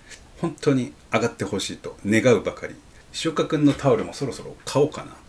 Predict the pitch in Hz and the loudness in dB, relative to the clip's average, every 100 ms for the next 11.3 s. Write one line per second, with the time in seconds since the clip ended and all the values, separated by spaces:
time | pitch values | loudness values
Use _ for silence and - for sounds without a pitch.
0 | - - - - - 143 135 123 - - | 2 4 6 4 4 4 2 0 -4 -12
1 | - - 117 107 - 240 - 214 214 208 | -8 -2 -2 -2 0 -2 0 0 0 2
2 | 202 131 165 143 90 87 82 82 - - | 2 2 0 0 -2 -4 -4 -6 -10 -16
3 | - 107 170 - 147 147 101 87 - 85 | -2 0 0 0 4 4 4 -2 -10 -12
4 | - - - - - 622 640 - - - | -12 -14 -16 -14 -8 -4 -2 -2 0 4
5 | 131 - 113 - - 175 180 180 - - | 2 2 -14 -10 -8 -6 -6 -8 -12 -16
6 | - 143 147 147 110 135 139 113 95 85 | -10 -4 0 0 0 0 -2 -2 -2 -2
7 | 85 78 - - - 92 92 90 87 - | -2 -4 -6 -20 -8 -4 -4 -4 -6 -4
8 | 147 185 - 98 85 82 85 80 - - | -2 0 0 0 0 -2 -4 -6 -6 -16
9 | - 127 123 - 113 113 92 82 80 80 | -4 -4 -4 0 0 2 -2 -2 -4 -6
10 | 78 80 80 - - 135 185 - - 85 | -6 -8 -10 -12 -4 0 0 -2 -2 -4
11 | - 90 - | -4 -8 -6